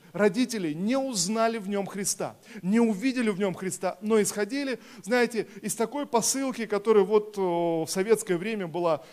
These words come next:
очевидной для всех, что дети произошли от обезьяны, ну, точнее, все люди произошли обезья-, от обезьяны, да, усовершенствовались через труд, и стали вот таким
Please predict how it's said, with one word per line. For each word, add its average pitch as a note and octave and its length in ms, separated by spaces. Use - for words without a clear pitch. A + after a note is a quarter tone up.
очевидной A#3 600
для G#3 160
всех, G#3 260
что F#3 140
дети G3+ 300
произошли E3 480
от D3+ 160
обезьяны, B3+ 560
ну, G3 140
точнее, F3+ 360
все A3+ 160
люди F#3+ 300
произошли E3+ 500
обезья-, D#3+ 400
от E3+ 180
обезьяны, D3+ 560
да, G3+ 220
усовершенствовались A3+ 1040
через F#3 280
труд, C#4+ 320
и C#4 140
стали A#3 320
вот G3 180
таким F#3 380